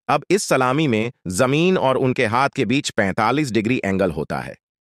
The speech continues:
यह आसमान की ओर वायुसेना के बढ़ते कूदमों को दर्शाता है। ये थे तीनों भारतीय सेनाओं द्वारा इस्तेमाल किए गए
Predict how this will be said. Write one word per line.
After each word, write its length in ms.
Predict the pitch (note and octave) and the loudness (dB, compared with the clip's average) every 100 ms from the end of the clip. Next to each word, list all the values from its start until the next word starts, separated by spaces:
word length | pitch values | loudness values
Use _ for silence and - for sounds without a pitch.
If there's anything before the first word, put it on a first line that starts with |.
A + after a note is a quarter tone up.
| _ _ _ A2 | _ _ _ -2
यह 200 | D#3 - | 0 0
आसमान 500 | C3+ C3 C#3 D#3 D#3+ | -2 0 0 0 0
की 140 | D3+ | 2
ओर 200 | D3 D#3+ | 2 4
वायुसेना 600 | B2 B2 B2 - B2+ D3 | 2 0 0 -2 0 0
के 140 | D3+ | -2
बढ़ते 360 | G#2+ A#2+ B2 D#3 | 0 0 0 -2
कूदमों 380 | B2+ B2+ A#2+ A#2 | 0 0 2 0
को 120 | G#2 | 0
दर्शाता 480 | F#2+ E2 D#2 D2+ C#2+ | -2 -2 -4 -4 -8
है। 160 | A#1+ - _ _ - - _ _ _ _ _ _ _ - | -10 -18 _ _ -6 -6 _ _ _ _ _ _ _ -6
ये 160 | A2+ D#3+ | -2 0
थे 140 | F3 | 0
तीनों 320 | E3 D3+ F3 C#3 | -2 0 0 0
भारतीय 380 | B2+ B2 D3+ | -2 -2 -4
सेनाओं 420 | C#3+ B2 B2 C#3 B2+ | -2 -2 0 0 2
द्वारा 260 | A#2+ A#2 A2+ | 2 2 -2
इस्तेमाल 440 | - A#2 A#2+ C3 | -2 0 0 0
किए 240 | A#2+ B2 | 0 0
गए 180 | A#2+ B2+ | 2 0